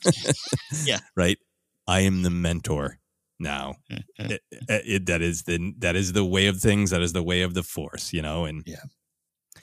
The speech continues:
Speaker 1: uh, and I love that he is just there, uh, to guide Rey. And I, and I love that he reflects on,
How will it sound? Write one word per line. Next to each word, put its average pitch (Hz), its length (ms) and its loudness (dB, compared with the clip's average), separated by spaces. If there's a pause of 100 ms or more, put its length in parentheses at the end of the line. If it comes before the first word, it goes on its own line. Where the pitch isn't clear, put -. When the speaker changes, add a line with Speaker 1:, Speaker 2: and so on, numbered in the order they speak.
(160)
Speaker 1:
uh, 87 180 -2
and 95 120 0
I 87 80 2
love 85 200 2
that 90 120 2
he 92 160 2
is 92 120 2
just 95 180 0
there, 107 360 6
uh, 104 280 4 (340)
to 117 80 -2
guide 107 340 2
Rey. 147 200 8
And 131 100 6
I, 120 80 6 (120)
and 123 160 2
I 131 60 4
love 131 220 4
that 139 100 6
he 143 100 2
reflects - 460 0
on, 95 420 2